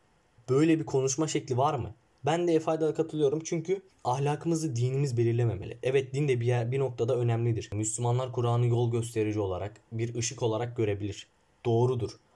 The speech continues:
Ama sen hiçbir dine sahip olmasan bile ahlakını belirlemen gerekir bence. Ve yavaş yavaş podcast'imizin sonuna gelelim.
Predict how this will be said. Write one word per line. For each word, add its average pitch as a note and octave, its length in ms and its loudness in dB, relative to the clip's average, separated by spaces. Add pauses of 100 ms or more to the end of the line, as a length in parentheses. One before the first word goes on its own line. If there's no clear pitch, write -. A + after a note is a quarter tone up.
Ama D3 360 -2 (120)
sen D3 200 -4
hiçbir D3 260 -8
dine C3+ 180 -2
sahip B2 300 0
olmasan B2+ 460 0
bile B2+ 240 -2 (220)
ahlakını A#2 600 0
belirlemen A2+ 480 0
gerekir - 420 -6
bence. - 340 -12 (920)
Ve E3+ 340 4
yavaş D#3+ 300 0
yavaş D#3 180 0
podcast'imizin C#3+ 640 2
sonuna C3+ 340 0
gelelim. A2 400 0